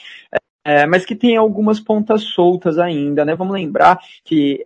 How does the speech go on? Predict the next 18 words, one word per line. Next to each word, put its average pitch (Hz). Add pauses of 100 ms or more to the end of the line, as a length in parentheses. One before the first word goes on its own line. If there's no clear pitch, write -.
participando 180
dessa, 151
dessa 143
cop 190
não 185
tinha 190
só 185
chefe 185
de 190
Estado, 165
tinha 151
também 170
magnata 180
de 143
<laughs> -
várias 160
empresas, 135
né? 135